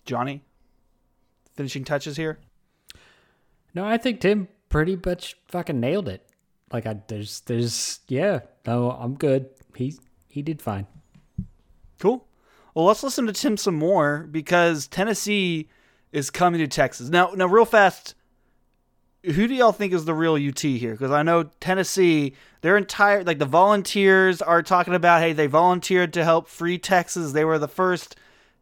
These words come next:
Speaker 1: they were a university before Texas. But, I mean, when you th-, when you hear U T, and when, when the layman hears U T, not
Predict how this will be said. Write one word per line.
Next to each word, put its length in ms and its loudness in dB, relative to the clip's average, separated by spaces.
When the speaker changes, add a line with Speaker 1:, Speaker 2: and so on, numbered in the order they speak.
Speaker 1:
they 120 0
were 140 6
a 60 2
university 460 2
before 320 0
Texas. 640 -2
But, 160 4
I 140 6
mean, 340 2
when 160 2
you 140 -2
th-, 280 -14
when 140 4
you 160 4
hear 240 2
U 220 2
T, 420 0
and 100 2
when, 120 0
when 120 2
the 120 6
layman 420 4
hears 260 2
U 80 0
T, 220 -2
not 340 2